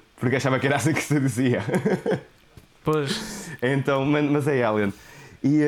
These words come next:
Speaker 1: hum, nunca, acho que eu, eu nunca senti muito isso.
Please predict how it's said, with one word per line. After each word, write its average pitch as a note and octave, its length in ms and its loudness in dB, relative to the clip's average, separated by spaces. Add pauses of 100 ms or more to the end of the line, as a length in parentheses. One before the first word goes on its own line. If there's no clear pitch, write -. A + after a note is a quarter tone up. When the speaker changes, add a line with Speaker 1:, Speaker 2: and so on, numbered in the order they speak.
Speaker 1:
hum, C#3+ 280 0 (140)
nunca, G3 360 0
acho G3+ 100 -4
que - 160 -2
eu, G3+ 140 2
eu G#3 80 2
nunca G#3 180 0
senti F3 320 -2
muito E3 480 0
isso. - 260 -4